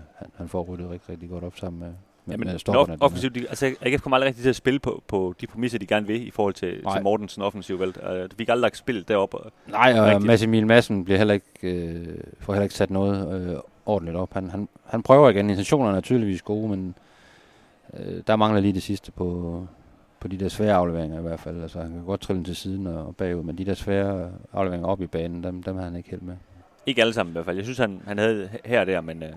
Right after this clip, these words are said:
Speaker 2: men ja,
Speaker 1: Ja.
Speaker 2: ikke nogen, øh, ikke
Speaker 1: Ikke i
Speaker 2: nogen
Speaker 1: forhold til,
Speaker 2: fremkamp.
Speaker 1: vi var ret begejstrede efter de første par kampe i,
Speaker 2: Ja, der,
Speaker 1: i
Speaker 2: der er helt
Speaker 1: sæsonen,
Speaker 2: sikkert,
Speaker 1: og tænkte,
Speaker 2: øh,
Speaker 1: "Hold da
Speaker 2: været et,
Speaker 1: kæft, øh."
Speaker 2: et dyk der. Det, altså, vi sagde det faktisk også dengang, at,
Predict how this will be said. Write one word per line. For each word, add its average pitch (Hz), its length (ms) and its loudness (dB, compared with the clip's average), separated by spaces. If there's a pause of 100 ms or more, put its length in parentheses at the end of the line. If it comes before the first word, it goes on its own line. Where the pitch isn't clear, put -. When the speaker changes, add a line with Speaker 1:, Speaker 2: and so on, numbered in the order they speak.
(140)
Speaker 2:
men 92 100 -8
ja, 101 100 4
Speaker 1:
Ja. 101 180 2
Speaker 2:
ikke 120 160 -2
nogen, 120 220 -4
øh, 98 140 0
ikke 90 80 -6
Speaker 1:
Ikke 90 60 -16 (120)
i 120 120 -4
Speaker 2:
nogen 131 80 6
Speaker 1:
forhold 135 200 8
til, 135 100 6
Speaker 2:
fremkamp. 107 220 4
Speaker 1:
vi 113 100 4
var 117 100 8
ret 131 120 8
begejstrede 120 380 6
efter - 160 -4
de 90 80 -2
første 107 200 2
par - 60 -2
kampe 98 300 0
i, 90 40 -6 (140)
Speaker 2:
Ja, 175 120 8
der, - 0 -
Speaker 1:
i 185 40 -2
Speaker 2:
der 165 80 4
er 123 80 4 (140)
helt - 20 4
Speaker 1:
sæsonen, 160 180 4
Speaker 2:
sikkert, 131 220 0
Speaker 1:
og 107 60 2
tænkte, 95 220 0
Speaker 2:
øh, 90 60 -4
Speaker 1:
"Hold 117 180 0
da 131 80 4
Speaker 2:
været 117 60 -4
et, 107 60 -2
Speaker 1:
kæft, 101 240 -6
øh." 90 200 -6 (180)
Speaker 2:
et 120 140 -2
dyk 135 180 0
der. 123 140 4
Det, 127 260 0
altså, 120 280 0
vi 107 100 0
sagde 156 180 8
det 139 80 6
faktisk 113 200 6
også 117 120 0
dengang, 113 300 0
at, 90 80 -2